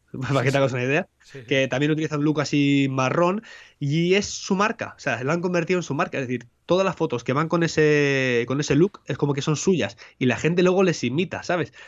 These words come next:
Speaker 2: Sí.
Speaker 1: Eh, entonces, al final, puedes utilizar el, el, el co-, el color, el etalonaje,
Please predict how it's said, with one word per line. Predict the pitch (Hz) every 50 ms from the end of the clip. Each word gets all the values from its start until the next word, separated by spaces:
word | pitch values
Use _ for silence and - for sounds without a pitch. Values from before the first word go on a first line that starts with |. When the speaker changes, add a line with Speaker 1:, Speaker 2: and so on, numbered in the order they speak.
| - - -
Speaker 2:
Sí. | - -
Speaker 1:
Eh, | 143 139 135 135 131 131 127 - - _ _ _
entonces, | 151 139 131 156 160 170 160 -
al | 156
final, | - 151 151 170 156 110 113 - _ -
puedes | - 165 175 165
utilizar | 180 165 175 165 - 190 160 143 - -
el, | - 123 120 120 117 117 110 104 98 95 90 - -
el, | 107 107 104 101 101 95 90 82 - -
el | 110 110 113 110 107 110 107 -
co-, | - 120 113 -
el | 135 120
color, | 117 120 131 165 156 127 - - - _ -
el | 120 110
etalonaje, | 117 113 120 117 120 131 151 156 - - 107